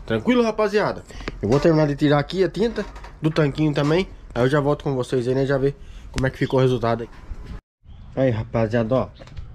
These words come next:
O quadro tá limpinho já, tudo as frestinhas, no jeito pra passar o fundo já e meter a tinta depois. Agora aqui é só dar uma ali corridona de lixa nele com água aqui pra dar uma limpada boa no quadro. Depois desengraxar e passar o fundo P U aí. Fechou?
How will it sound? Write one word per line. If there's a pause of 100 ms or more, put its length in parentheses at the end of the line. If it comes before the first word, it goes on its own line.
(580)
O
quadro
tá
limpinho
já,
tudo
as
frestinhas,
no
jeito
pra
passar
o
fundo
já
e
meter
a
tinta
depois. (300)
Agora
aqui
é
só (320)
dar
uma
ali
corridona
de
lixa
nele
com
água
aqui
pra
dar
uma
limpada
boa
no
quadro. (500)
Depois
desengraxar
e
passar
o
fundo
P
U
aí. (540)
Fechou?